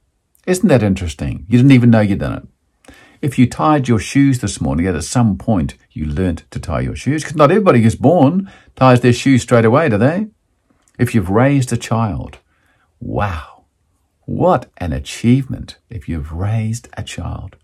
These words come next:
or two, or three, or four, or five, or whatever. They don't come with a manual, do they? And yet, you have successfully raised a child. Think about that.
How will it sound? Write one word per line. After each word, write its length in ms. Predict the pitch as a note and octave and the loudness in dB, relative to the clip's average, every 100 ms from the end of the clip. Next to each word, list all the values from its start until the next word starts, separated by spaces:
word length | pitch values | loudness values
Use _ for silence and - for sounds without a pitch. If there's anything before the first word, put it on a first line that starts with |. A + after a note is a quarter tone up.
| - | -2
or 240 | C3+ C#3+ | 2 2
two, 400 | C#3+ A2 F#2 C2 - | 2 -4 -4 -6 0
or 240 | A#2+ - | 2 2
three, 320 | - C2 B1 - | -2 -8 -8 -2
or 280 | C3+ D3 D#3+ | 0 2 0
four, 280 | D#3 A#2 - | -6 -8 -4
or 260 | B2+ C#3+ - | 0 0 -2
five, 240 | B2 E2+ - _ _ _ - | -10 -12 -16 _ _ _ -2
or 120 | B2+ | 0
whatever. 340 | C3 G#2 - - _ _ _ _ _ _ _ _ _ _ | 2 -2 -6 -18 _ _ _ _ _ _ _ _ _ _
They 60 | D#2+ | -4
don't 240 | F#2 C3 | 2 2
come 160 | C3+ D3+ | 2 0
with 100 | D3+ | 0
a 60 | D3+ | 2
manual, 400 | C#3+ E3 G2 C#2 | 0 0 -2 -4
do 100 | A2 | -6
they? 220 | D2+ - _ _ _ _ _ | -8 -12 _ _ _ _ _
And 120 | G2 F2 | -8 -4
yet, 500 | F#2 C3 F#3 - - _ - _ | -2 0 -2 -4 -14 _ -20 _
you 560 | - F2+ D#3+ G3 C#2 D#2+ | -10 -2 0 0 -2 -6
have 120 | F2 | -8
successfully 880 | - - - - C#3+ - B2+ C3 B2+ - - - | -10 -10 -6 -4 -4 -4 -2 -2 -4 -10 -20 -12
raised 640 | D2+ F2 A2 A2+ A#2+ - - - | -6 -2 0 0 -2 -8 -20 -12
a 120 | - | -10
child. 420 | - F#2+ - - _ _ | -8 -10 -10 -16 _ _
Think 180 | B2 B2 | -4 -4
about 240 | - E2+ | -6 -12
that. 180 | - _ | -16 _